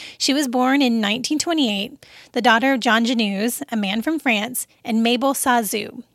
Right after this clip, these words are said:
a full-blooded Sioux Indian woman on the Crow Creek Sioux Reservation in South Dakota.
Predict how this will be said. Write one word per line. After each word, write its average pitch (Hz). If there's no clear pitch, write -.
a 233
full-blooded 226
Sioux 226
Indian 202
woman 190
on 220
the 208
Crow 254
Creek 226
Sioux 233
Reservation 208
in 208
South 202
Dakota. 233